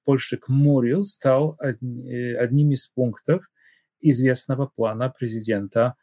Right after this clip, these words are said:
Вильсона. Это было еще в январе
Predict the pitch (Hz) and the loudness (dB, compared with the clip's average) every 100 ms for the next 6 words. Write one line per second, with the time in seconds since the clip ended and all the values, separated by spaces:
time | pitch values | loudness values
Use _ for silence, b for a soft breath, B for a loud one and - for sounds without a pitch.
0 | _ 107 123 117 - 117 90 - _ _ | _ -2 -2 0 2 0 0 -14 _ _
1 | _ _ 104 107 107 110 107 - - 117 | _ _ -4 -4 -6 -8 -8 -8 -2 0
2 | 113 110 - 123 127 117 120 120 113 117 | 0 -2 0 0 2 0 -2 0 -2 0
3 | 120 123 | 0 0